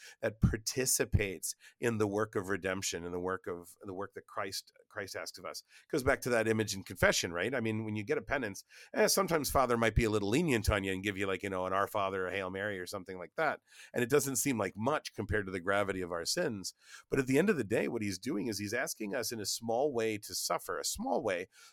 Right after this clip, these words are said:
to suffer, to connect ourselves with the redemption that Jesus Christ does. And that redemption comes through sacrifice. So sacrifice becomes, uh, an image,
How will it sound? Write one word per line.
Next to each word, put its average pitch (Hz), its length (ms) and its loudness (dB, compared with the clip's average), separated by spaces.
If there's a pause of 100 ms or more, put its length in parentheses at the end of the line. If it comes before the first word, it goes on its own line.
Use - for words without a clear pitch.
(100)
to 107 140 -2
suffer, 117 680 2
to 113 100 -10
connect 120 460 -2
ourselves 95 580 0
with 104 200 -4
the 104 100 -6
redemption 104 560 -2
that 90 120 -8
Jesus 90 380 -8
Christ - 340 -6
does. - 260 -8 (360)
And 110 120 0
that 120 140 2
redemption 110 560 2
comes 95 280 -6
through 127 180 -6
sacrifice. - 840 -6
So 95 280 -6
sacrifice 104 720 -6
becomes, 101 480 -10 (360)
uh, 98 280 -4
an 92 140 -2
image, 101 480 -2